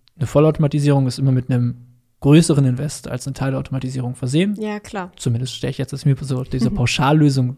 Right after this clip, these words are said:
Speaker 1: sage ich das mal, ist immer mit einem höheren Invest versehen. Und dann sollte man sich gut überlegen, was sind denn die Vorteile von meiner Vollautomatisierung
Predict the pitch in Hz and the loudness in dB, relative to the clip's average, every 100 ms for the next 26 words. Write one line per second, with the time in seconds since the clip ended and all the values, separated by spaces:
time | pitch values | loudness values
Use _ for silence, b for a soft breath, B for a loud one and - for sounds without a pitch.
0 | - - 156 - 151 147 139 143 127 123 | -8 -4 -4 -4 -4 -4 -2 -2 0 0
1 | 127 123 131 127 127 B B B B B | 0 0 0 -2 -8 B B B B B
2 | 131 127 151 - 143 143 139 127 143 143 | 2 4 2 2 4 4 4 2 4 4
3 | 147 139 131 - 175 156 135 139 127 123 | 2 2 0 0 2 2 4 4 2 -2
4 | - 131 127 120 151 156 139 127 127 123 | -4 -6 -6 -2 0 0 -2 -4 -2 -2
5 | 127 143 147 135 139 - 143 139 147 151 | -2 -4 -4 -4 -6 -8 -4 -2 0 0
6 | 165 | 0